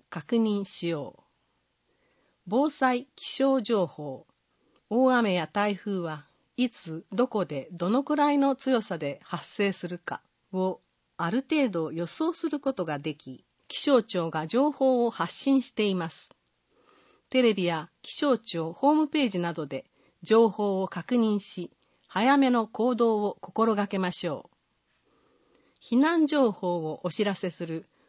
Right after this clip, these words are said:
五段階の警戒レベル。洪水や土砂災害などに備え、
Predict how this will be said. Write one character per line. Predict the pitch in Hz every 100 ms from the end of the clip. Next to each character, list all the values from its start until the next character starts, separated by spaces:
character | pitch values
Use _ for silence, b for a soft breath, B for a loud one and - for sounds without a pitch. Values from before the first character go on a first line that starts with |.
| _
五 | - 175
段 | 254 302 262
階 | 180 165
の | 156 139 -
警 | - 190 269
戒 | 240 226 214
レ | 190
ベ | 165 131
ル。 | - _ _ _ _ _ _ _ b b b b b b
洪 | - 247 247
水 | 208 226 214
や | 208 214
土 | 196
砂 | 185 277
災 | 302 262
害 | 202 180
な | 170
ど | 170
に | 160
備 | - 160 160 156
え、 | 143